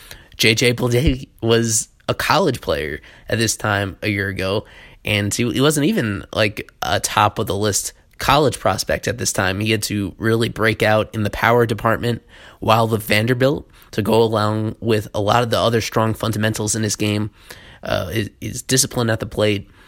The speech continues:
his defense, his overall athleticism and instincts. And so there are some differing opinions on Bleday because he has such a short track record in professional baseball,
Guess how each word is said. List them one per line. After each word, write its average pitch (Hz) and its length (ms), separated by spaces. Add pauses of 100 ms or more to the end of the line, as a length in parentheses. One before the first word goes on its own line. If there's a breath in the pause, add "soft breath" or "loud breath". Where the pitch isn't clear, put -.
(280 loud breath)
his - 260
defense, 110 640 (840 soft breath)
his - 160
overall 113 420
athleticism 110 680
and 92 100
instincts. 117 600 (600 loud breath)
And 95 300 (300)
so - 180
there 120 160
are 196 60
some 180 160
differing 131 340
opinions 120 480
on 110 200
Bleday 107 360
because - 260
he 104 60
has 95 100
such - 280
a 117 40
short 123 300
track 135 300
record 104 340
in 107 80
professional - 480
baseball, 120 600